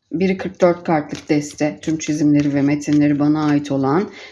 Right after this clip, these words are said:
ve rehber kitapçığıyla size ulaşan dönüşüm kartları. Diğeri yetmiş sekiz kartlık, yine tüm metinleri bana ait olan frekansını yükselt enerji kartları.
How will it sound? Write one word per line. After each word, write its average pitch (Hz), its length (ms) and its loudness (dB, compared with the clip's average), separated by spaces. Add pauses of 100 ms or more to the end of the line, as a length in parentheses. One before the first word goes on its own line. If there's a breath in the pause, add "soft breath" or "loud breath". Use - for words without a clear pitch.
(100)
ve 180 100 2
rehber 175 460 2
kitapçığıyla 147 680 -2
size 147 300 -4
ulaşan 139 540 0
dönüşüm 147 500 2
kartları. 190 600 0 (600 loud breath)
Diğeri 190 440 2
yetmiş 185 320 -4
sekiz 185 400 -6
kartlık, 160 500 -2
yine 170 220 0
tüm 175 260 -2
metinleri 147 600 0
bana 156 260 2
ait 139 260 0
olan 165 260 0
frekansını 151 720 0
yükselt 151 500 0
enerji 147 480 2
kartları. 139 640 -2